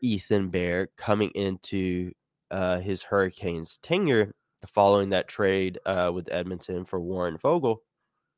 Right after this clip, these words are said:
But he, he had that good start, but then he got covid, and that just kinda tanked everything. And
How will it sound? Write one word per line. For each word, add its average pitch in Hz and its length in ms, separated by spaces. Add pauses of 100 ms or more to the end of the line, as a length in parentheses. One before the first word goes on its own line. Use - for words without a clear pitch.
(460)
But 104 520 (1300)
he, 113 260
he 113 240
had 127 300
that 117 240
good 123 220
start, 135 580
but 110 120
then 113 120
he 113 80
got 110 220
covid, 104 640
and 92 500 (100)
that 95 180
just 95 220
kinda 92 360 (100)
tanked - 560 (540)
everything. 87 640 (180)
And 107 580